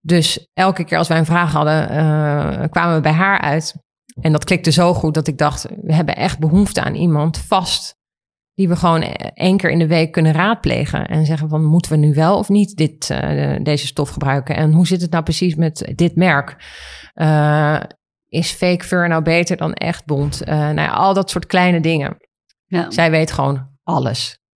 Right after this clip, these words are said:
Speaker 2: En bijvoorbeeld, eh, Stephanie Afifa, wat, eh, eh,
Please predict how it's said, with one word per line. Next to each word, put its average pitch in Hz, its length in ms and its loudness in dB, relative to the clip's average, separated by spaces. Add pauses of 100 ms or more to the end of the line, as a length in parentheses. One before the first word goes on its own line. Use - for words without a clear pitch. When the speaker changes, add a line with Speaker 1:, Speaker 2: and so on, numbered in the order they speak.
(160)
Speaker 2:
En 214 120 2
bijvoorbeeld, 202 540 0
eh, 180 200 2
Stephanie 180 500 2
Afifa, 185 600 -2
wat, 190 260 -4
eh, 170 420 0
eh, 165 60 -8